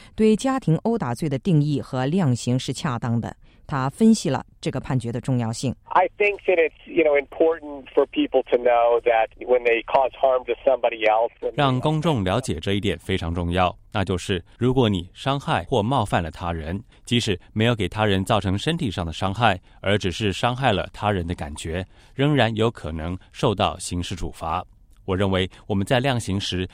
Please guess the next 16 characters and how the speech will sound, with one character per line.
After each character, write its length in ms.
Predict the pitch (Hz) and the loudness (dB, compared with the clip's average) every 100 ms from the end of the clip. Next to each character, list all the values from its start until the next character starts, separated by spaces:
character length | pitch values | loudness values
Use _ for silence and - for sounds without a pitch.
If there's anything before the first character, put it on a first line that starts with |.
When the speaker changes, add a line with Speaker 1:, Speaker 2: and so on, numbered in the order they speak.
| - | -6
Speaker 3:
要 200 | 151 120 | 2 2
客 240 | - 160 120 | 2 -2 0
观 200 | 127 123 | 0 -2
地 140 | 107 - | -4 -8
看 180 | - 98 | -4 -2
待 160 | 87 | -2
这 160 | 82 92 | -2 -6
个 80 | 82 | -6
问 180 | 85 78 | -6 -8
题， 280 | 80 80 - - - - | -8 -10 -10 -16 -20 -16
并 180 | - 107 | -4 0
了 140 | 92 101 | 2 2
解 160 | 98 | 0
犯 240 | 80 139 113 | -2 -2 0
罪 240 | 131 92 - - | 0 -2 -6 -16
所 260 | - 85 | -4 -4